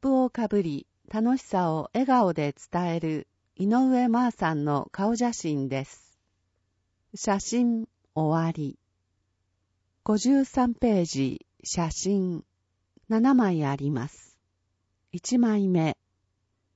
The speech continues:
ユニオン通りは舗装工事が完了し、さらに明るい雰囲気に。カラー舗装され、おしゃれな景観のユニオン通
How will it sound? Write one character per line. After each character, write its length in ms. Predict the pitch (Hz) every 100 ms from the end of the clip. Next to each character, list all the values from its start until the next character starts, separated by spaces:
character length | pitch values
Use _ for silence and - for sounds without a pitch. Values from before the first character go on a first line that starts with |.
| -
ユ 120 | 214
ニ 160 | 240 269
オ 100 | 269
ン 80 | 254
通 220 | 247 196
り 100 | 160
は 240 | 139 147 -
舗 160 | 202
装 260 | - 269 262
工 200 | 277 254
事 140 | 170
が 180 | 147 147
完 240 | - 175
了 240 | 190 175 165
し、 380 | - 156 156 _ _
さ 220 | - - 247
ら 140 | 208
に 260 | 143 131 -
明 280 | 151 - 240
る 160 | 240 240
い 100 | 220
雰 220 | - 214
囲 240 | 208 208 185
気 240 | - 135
に。 260 | 131 135 - _ _ _ _ _ _ _ _ _ _ _
カ 140 | 220
ラ 240 | 233 247 254
ー 20 |
舗 160 | 254
装 320 | 247 170 143 135
さ 220 | - 127
れ、 260 | 131 - _ -
お 80 | 175
し 100 | 262
ゃ 120 | 262
れ 120 | 247
な 220 | 175 135
景 220 | - 202
観 300 | 220 214 196
の 220 | 185 175 147
ユ 160 | 180
ニ 220 | 185 233
オ 100 | 240
ン 140 | 226
通 60 | 202